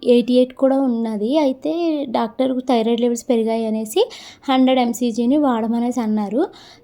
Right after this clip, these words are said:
So ఇంక ఈ టాబ్లెట్ అయితే వేసేసుకున్నాను. మా వారు టీ పెట్టమంటే ఇందాక స్టవ్ మీదేమో పాలు మరిగిచ్చేసి, ఆ, టీ అయితే పెట్టేశాను. ఇంక అది వడపోస్తున్నాను అనమాట.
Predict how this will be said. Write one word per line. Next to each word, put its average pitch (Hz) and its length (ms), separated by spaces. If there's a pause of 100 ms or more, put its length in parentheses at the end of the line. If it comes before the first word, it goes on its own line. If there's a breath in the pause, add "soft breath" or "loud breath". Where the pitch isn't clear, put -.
So 262 60
ఇంక 247 260
ఈ 269 40
టాబ్లెట్ 233 480
అయితే 240 220
వేసేసుకున్నాను. 233 880 (460 soft breath)
మా 269 100
వారు 240 300
టీ 262 220
పెట్టమంటే 240 520
ఇందాక 254 320
స్టవ్ 247 320
మీదేమో 233 440
పాలు 240 520 (100)
మరిగిచ్చేసి, 240 1080 (260)
ఆ, 214 340 (120)
టీ 247 140
అయితే 233 220
పెట్టేశాను. 220 580
ఇంక 262 200
అది 277 240 (460 loud breath)
వడపోస్తున్నాను 254 800
అనమాట. 214 300